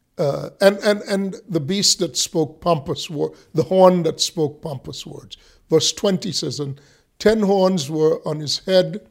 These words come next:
speaking of the beast. "The other horn, before which three others fell, that spoke pompous words, appearing to be greater than others." It is my contention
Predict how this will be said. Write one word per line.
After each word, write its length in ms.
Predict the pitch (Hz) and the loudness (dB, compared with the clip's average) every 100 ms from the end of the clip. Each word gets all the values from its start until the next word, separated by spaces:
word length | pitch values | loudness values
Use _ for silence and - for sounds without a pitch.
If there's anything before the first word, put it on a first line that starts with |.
| _ | _
speaking 500 | - - 147 156 147 | -12 -6 -4 -4 -6
of 140 | 131 | -6
the 80 | 131 | -6
beast. 500 | 117 156 147 - - _ _ _ - _ - | -6 -6 -4 -6 -10 _ _ _ -20 _ -2
"The 140 | 151 | 2
other 200 | 160 160 | 4 4
horn, 580 | 117 175 180 180 185 185 - _ _ | 6 8 8 6 2 -4 -14 _ _
before 360 | 143 - 170 165 | -4 2 4 4
which 320 | 156 156 - | 4 -2 -12
three 380 | - 165 165 170 | -6 -2 -2 0
others 340 | 160 139 135 | -2 -2 -4
fell, 540 | - 190 180 180 180 - - _ _ _ _ | -2 2 4 4 0 -10 -20 _ _ _ _
that 180 | 151 143 | -4 -2
spoke 420 | - 160 151 - | -4 0 0 2
pompous 520 | - 190 185 185 - | 4 4 4 -4 -4
words, 580 | 165 170 170 165 151 - - _ _ _ _ | 0 4 4 4 -2 -10 -14 _ _ _ _
appearing 480 | - - 180 175 170 | -14 2 4 6 4
to 80 | - | -2
be 100 | 156 | -6
greater 400 | 131 151 156 156 | -2 2 2 -2
than 240 | 139 147 131 | -6 -6 -6
others." 460 | 117 120 151 156 _ _ _ _ _ _ _ _ _ _ _ _ - | -8 -10 -12 -14 _ _ _ _ _ _ _ _ _ _ _ _ -6
It 100 | 160 | 0
is 140 | 170 185 | 2 4
my 160 | 226 | 4
contention 1000 | 226 214 180 - 143 135 - 143 190 196 | 4 0 2 2 2 0 -6 -8 -8 -10